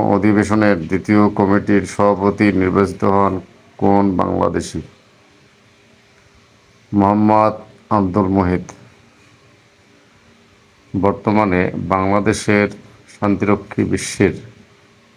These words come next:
কতটি দেশে মোতায়েন রয়েছে?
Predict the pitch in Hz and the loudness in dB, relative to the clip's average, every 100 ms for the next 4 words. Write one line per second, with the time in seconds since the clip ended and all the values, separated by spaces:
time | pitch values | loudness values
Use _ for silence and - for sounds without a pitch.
0 | _ 107 98 110 104 107 92 92 - 101 | _ -4 -2 -2 0 0 0 -2 0 0
1 | 92 82 - - _ _ _ _ _ _ | 0 -4 -16 -20 _ _ _ _ _ _
2 | _ _ _ _ _ - 101 98 101 98 | _ _ _ _ _ -6 -4 0 0 0
3 | 98 - - _ _ 98 101 92 - 87 | -2 -8 -20 _ _ -2 2 0 -2 -8